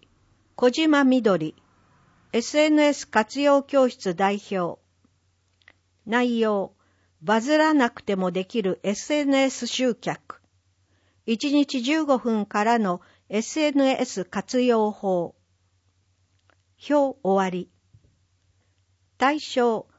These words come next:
市内で事業を営んでいる中小、小規模事業者など。定員、来所、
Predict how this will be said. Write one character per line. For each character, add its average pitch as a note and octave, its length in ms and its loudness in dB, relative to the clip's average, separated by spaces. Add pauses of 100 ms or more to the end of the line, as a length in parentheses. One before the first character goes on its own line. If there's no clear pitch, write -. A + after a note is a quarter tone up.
(140)
市 - 200 -8
内 D4+ 220 2
で G#3 140 0
事 C4+ 220 -6
業 B3+ 300 4
を F#3+ 80 2
営 F#3+ 120 -4 (320)
ん G#3+ 100 -2
で F3 120 -2
い E3 140 -4
る E3+ 180 -6 (320)
中 D#4 260 -2
小、 F3 440 -6 (200)
小 D4 300 0
規 D4 160 -6
模 C4 160 4
事 A3+ 160 -2
業 B3+ 220 2
者 F#3+ 180 -4
な F3+ 160 -4
ど。 D#3 180 -8 (1400)
定 C#4 320 2
員、 A3+ 320 -4 (480)
来 C#4 260 0
所、 - 400 -4